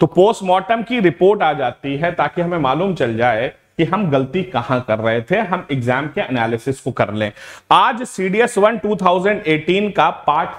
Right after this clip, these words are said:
फ़ोर है, मतलब आज ये पेपर खत्म हो जाएगा। क्वेश्चन नंबर नाइंटी वन से लेकर एक सौ बीस तक आज हम डिस्कस करेंगे।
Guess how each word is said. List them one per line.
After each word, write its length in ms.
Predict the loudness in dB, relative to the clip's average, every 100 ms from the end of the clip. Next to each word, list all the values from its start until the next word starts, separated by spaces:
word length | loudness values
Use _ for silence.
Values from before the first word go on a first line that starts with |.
| -2
फ़ोर 300 | 0 2 -2
है, 160 | -6 -8 -12 _ 0
मतलब 480 | 0 2 2 2 2
आज 280 | 2 2 -4
ये 60 |
पेपर 360 | -4 -4 -2 -2
खत्म 320 | -2 0 0
हो 160 | 0 2
जाएगा। 340 | 2 2 0
क्वेश्चन 340 | 0 -2 0 -2
नंबर 260 | 0 0
नाइंटी 380 | 0 -2 0 0
वन 200 | 0 0
से 160 | 0 0
लेकर 380 | 0 0 -2 0
एक 160 | -2 0
सौ 160 | -2
बीस 340 | 0 0 0 0
तक 160 | 2
आज 180 | 2 0
हम 160 | -4 -4
डिस्कस 380 | -6 -6 -8 -6
करेंगे। 380 | -4 -2 -4